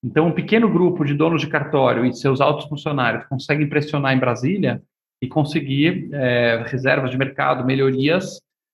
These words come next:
é, à custa dos noventa e nove vírgula noventa e nove por cento. É, então, isso é, é uma falha de design da democracia.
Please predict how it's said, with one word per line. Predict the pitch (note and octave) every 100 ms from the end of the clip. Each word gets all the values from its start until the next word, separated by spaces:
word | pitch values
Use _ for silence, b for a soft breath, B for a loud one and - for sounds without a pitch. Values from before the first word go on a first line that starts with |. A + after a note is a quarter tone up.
| _
é, | B2+ B2 A#2+
à | B2
custa | - C#3+ D3 D#3+
dos | C#3+ C3+
noventa | C3+ D3+ C#3+
e |
nove | C#3+ C#3+ C#3+
vírgula | C#3+ C3+
noventa | C3+ C#3
e | C#3
nove | C#3+
por | D3
cento. | - A#2 - _ _ _ _ _ _ _ C#3+
É, | C3+
então, | C3 C3 C3
isso | C3 D#3 D#3+ - -
é, | A#2+ B2 A#2+ A#2 A2+ A#2+
é |
uma | B2+ C3 C3+ B2+
falha | C#3+ C3+
de | B2+
design | C3+ C#3+ C3 C3 C3
da |
democracia. | C#3 D3 D3 F#3 - A#2 A2+